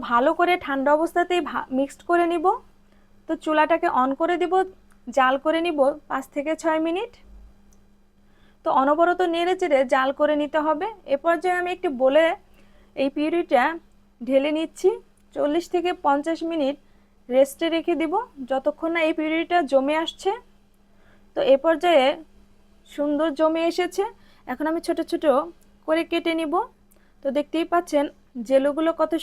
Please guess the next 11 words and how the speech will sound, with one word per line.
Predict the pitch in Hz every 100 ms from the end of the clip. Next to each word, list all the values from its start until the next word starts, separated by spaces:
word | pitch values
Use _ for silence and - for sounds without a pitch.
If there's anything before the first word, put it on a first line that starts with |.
| 311
সুন্দর | 302 302 302
হয়েছে। | 311 320 - 440 - _ - _ _ _ _
এ | - -
পর্যায়ে | - 349 349
আমি | 330 262
দুধটাকে | 262 320 302 330 311
জাল | 320 320
করে | 330 330
নিব। | 339 320 440 392 233
এখানে | 311 330
আমি | 320